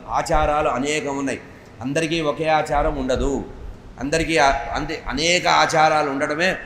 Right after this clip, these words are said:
వైదిక ధర్మంలో గొప్పతనం. అది కనుక ఒకే ఆచారం గొప్పది, ఇంకో ఆచారం గొప్పది అనకుండా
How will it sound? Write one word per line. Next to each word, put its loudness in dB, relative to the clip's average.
వైదిక -2
ధర్మంలో -2
గొప్పతనం. -2
అది -4
కనుక 0
ఒకే 2
ఆచారం 2
గొప్పది, -2
ఇంకో -4
ఆచారం -2
గొప్పది -6
అనకుండా -4